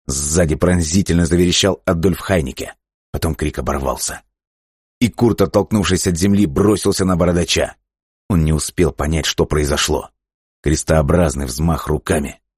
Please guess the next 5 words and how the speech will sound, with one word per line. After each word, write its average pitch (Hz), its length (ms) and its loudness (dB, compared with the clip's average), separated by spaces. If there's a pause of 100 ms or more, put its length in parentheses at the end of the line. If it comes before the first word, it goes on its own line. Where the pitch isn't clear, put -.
(520)
и 95 80 2
нож 85 260 2
вылетел 80 600 2
из 71 120 -4
ладони. 71 540 -2